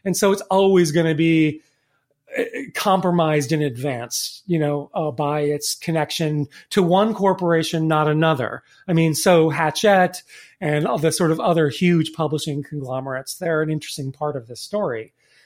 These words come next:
They're not exactly underdogs in my view, although that's the way they've been, that's the way they've tried to pose themselves at various,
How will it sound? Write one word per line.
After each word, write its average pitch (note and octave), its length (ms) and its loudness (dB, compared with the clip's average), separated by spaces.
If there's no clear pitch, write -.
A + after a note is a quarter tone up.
They're F#3 120 4
not B3 240 2
exactly F3 480 0
underdogs C#3 720 0
in C3+ 100 -10
my C3 200 -10
view, C3 280 -8
although D3 200 -2
that's E3 260 0
the E3 160 0
way D3+ 120 4
they've C#3+ 200 2
been, C3 220 -4
that's G3+ 180 2
the A#3 100 2
way G#3+ 100 6
they've F3+ 180 4
tried F3+ 240 0
to D3 80 0
pose C4+ 340 0
themselves D3 600 -4
at D3+ 160 -8
various, C#3 320 -2